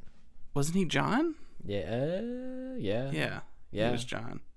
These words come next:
Speaker 2: And then he was like, "I'm gonna send, I'm gonna send my father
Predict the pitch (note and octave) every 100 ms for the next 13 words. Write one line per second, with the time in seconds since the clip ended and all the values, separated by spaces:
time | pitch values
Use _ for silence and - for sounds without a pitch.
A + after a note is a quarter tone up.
0 | - - F#2+ G2 G2 G2 G2+ - G3 G3
1 | - F#3 E3 D3 - F#3 E3 G2 - -
2 | D3+ C#3+ C#3 A#2 G2+ F#2+ - F3+ D3+ G2+
3 | G2+